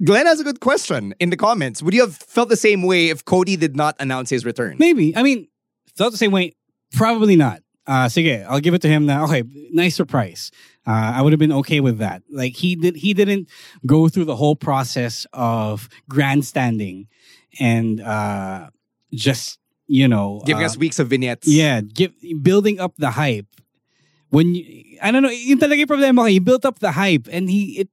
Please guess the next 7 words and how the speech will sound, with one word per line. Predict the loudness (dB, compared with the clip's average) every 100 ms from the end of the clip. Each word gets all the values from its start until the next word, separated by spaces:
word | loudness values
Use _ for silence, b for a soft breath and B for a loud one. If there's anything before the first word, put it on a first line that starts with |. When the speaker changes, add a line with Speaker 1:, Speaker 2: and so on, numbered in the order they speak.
| _
Speaker 2:
he | -20 -10 2 2
wanted | 4 2 0 -4 -4
to |
be | -4 -2 -2
this, | 0 0 0 -6 b b b b -2
uh, | 0 2 0 -2 -6 -12
big | -8 0 0 -2 -14